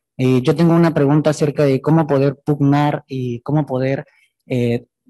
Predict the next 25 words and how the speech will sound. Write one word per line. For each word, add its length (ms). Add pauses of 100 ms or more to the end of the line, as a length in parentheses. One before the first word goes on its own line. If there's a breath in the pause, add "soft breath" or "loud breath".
brindarle 640
una, 600 (680)
un 200
lugar 320
más 300
prioritario 640
a 40
la 120
salud 260
mental 460
debido 400
a 280 (220)
todos, 460
a 120
todos 240
aquellos, 520 (320)
eh, 460 (1080 soft breath)
a 120
todos 240
aquellos 380
problemas 560
que 320
aquejan, 680 (360)
incluso, 720
eh, 360